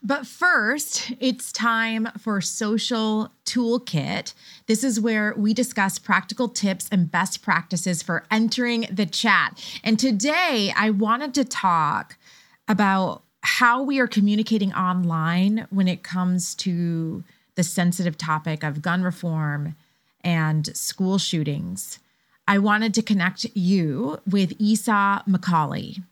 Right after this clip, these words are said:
Esau is an author, an associate professor of New Testament at Wheaton College. He is also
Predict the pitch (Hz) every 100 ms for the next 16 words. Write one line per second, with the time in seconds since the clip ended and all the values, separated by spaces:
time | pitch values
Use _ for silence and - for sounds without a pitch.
0 | _ 214 214 220 196 180 185 175 170 160
1 | - - _ 175 165 226 214 226 220 208
2 | 196 196 190 - 180 165 190 185 165 185
3 | - 160 175 180 190 185 156 170 160 165
4 | - 190 180 - 185 190 175 170 165 170
5 | 165 156 - - - 220 196 - 247 294
6 | - 254 240